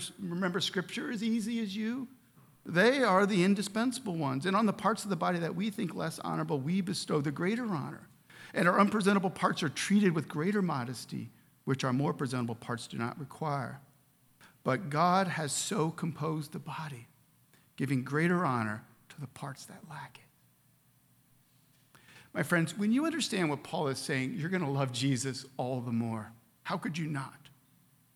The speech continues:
Paul is saying that contrary to how most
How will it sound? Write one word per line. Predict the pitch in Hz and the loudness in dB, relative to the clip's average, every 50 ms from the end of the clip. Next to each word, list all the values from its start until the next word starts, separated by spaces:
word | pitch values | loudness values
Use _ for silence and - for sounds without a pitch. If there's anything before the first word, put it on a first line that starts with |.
| _ _ _ _ - - - - - - - _ | _ _ _ _ -20 -20 -20 -18 -20 -20 -16 _
Paul | - 170 196 214 214 247 | 0 2 2 4 4 2
is | 240 208 | 2 0
saying | - - 202 190 190 | 2 2 4 4 6
that | 175 160 156 160 - | 6 4 4 2 -2
contrary | - - - 190 226 277 - - 214 214 202 | -4 2 2 4 4 4 4 6 8 8 10
to | 190 202 | 8 8
how | 170 160 170 | 6 4 4
most | 151 151 160 180 196 185 - | 4 4 4 4 2 2 -2